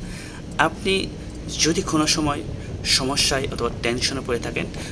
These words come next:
তখন আপনি এই নীরবে সুন্দর ন্যাচারাল এক গাছের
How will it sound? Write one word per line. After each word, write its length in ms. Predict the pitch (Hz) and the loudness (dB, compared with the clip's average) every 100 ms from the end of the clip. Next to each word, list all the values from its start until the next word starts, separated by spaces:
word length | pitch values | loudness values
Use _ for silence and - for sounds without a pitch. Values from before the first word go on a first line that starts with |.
| - 101 | -6 -4
তখন 180 | - - - | -4 -4 -6
আপনি 340 | - - - - - | -6 -6 -6 -6 -2
এই 220 | 120 123 113 | 0 2 2
নীরবে 360 | 117 110 104 - - - - | 4 4 2 -2 -6 -8 0
সুন্দর 540 | - - 143 139 131 127 | 4 4 2 0 0 0
ন্যাচারাল 480 | 123 - - 113 107 | 0 2 2 2 0
এক 260 | - 113 - | -6 -4 0
গাছের 260 | 107 - | 0 0